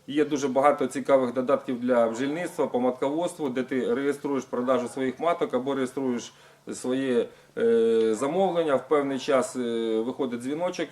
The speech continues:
е, напоминання, так скажем. І вже матковод, це дуже зручно, я вам скажу,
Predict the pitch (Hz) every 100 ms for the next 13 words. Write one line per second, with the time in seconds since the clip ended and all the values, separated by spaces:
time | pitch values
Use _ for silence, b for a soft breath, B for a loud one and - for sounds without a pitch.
0 | 147 123 117 113 - b b b 117 131
1 | 147 139 156 175 175 160 - 160 156 156
2 | 156 b b b - - 156 185 147 170
3 | 165 156 151 - 175 208 - - 165 170
4 | 165 160 165 160 151 135 - 147 147